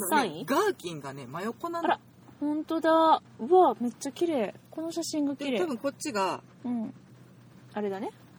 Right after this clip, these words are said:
Speaker 2: そのビショップズゲートなのかな？
Speaker 1: うん。
Speaker 2: のビルなのかな？ヘロンタワー。
Speaker 1: うん。なんていうお店？そこは。
Speaker 2: ダックアンドワッフル。
Speaker 1: ダックアンドワッフル？どこが海鮮？
Speaker 2: だってなんか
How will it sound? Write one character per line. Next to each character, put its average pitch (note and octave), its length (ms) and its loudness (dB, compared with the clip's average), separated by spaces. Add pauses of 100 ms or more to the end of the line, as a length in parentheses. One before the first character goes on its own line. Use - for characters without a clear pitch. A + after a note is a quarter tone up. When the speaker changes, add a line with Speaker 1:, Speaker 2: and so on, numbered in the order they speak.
(320)
Speaker 2:
そ F#3 160 -12
の E3 160 -8
ビ D#3+ 100 -12
シ - 120 -10
ョ - 20 -12
ッ - 40 -14
プ F3 100 -14
ズ E3 100 -12
ゲ F3 100 -4
ー D#3 40 -4
ト B3 60 -4
な B3 120 -4
の F#3 100 -10
か B3+ 100 -8
な？ F#4+ 100 -6
Speaker 1:
う - 20 -10
ん。 - 40 -16 (320)
Speaker 2:
の B3+ 280 -6
ビ F3+ 160 -6
ル D3+ 80 -8
な C3 100 -12
の B2 100 -18
か A3 140 -8
な？ G4 100 -10 (140)
ヘ G3+ 100 -8
ロ F3+ 120 -4
ン E3+ 60 -14
タ D#3+ 120 -8
ワ A#2+ 160 -6 (140)
ー。 B3 40 -4
Speaker 1:
う - 20 0 (180)
ん。 G#3+ 140 -12 (120)
な E4 140 -6
ん E4 80 -10
て A3 140 -2
い F#3+ 60 2
う F3+ 80 -2
お F3+ 40 -8
店？ F#3 260 -6
そ A#3 140 -8
こ E3 200 -14
は。 - 40 -14 (260)
Speaker 2:
ダ B3 100 -2
ッ C#4+ 40 -6
ク - 340 0
ア E4 80 0
ン D4+ 80 -6
ド D4 140 -4
ワ D4 80 0
ッ D#4 60 -6
フ A3+ 200 -10
ル。 E3+ 160 -6 (420)
Speaker 1:
ダ C4 100 -2
ッ - 40 -6
ク - 220 -2
ア A#4+ 60 2
ン A4 40 0
ド G4+ 120 8
ワ G4+ 40 8
ッ F#4+ 40 6
フ - 180 -10
ル？ E3 100 -12
ど C4 80 -4
こ C4+ 140 -4
が B3+ 80 -2
海 A3+ 220 -4
鮮？ A3 220 -10 (1500)
Speaker 2:
だ D#3+ 80 -10
っ D3+ 60 -12
て C#3+ 180 -12
な D3 120 -12
ん C#3 60 -14
か C3 100 -12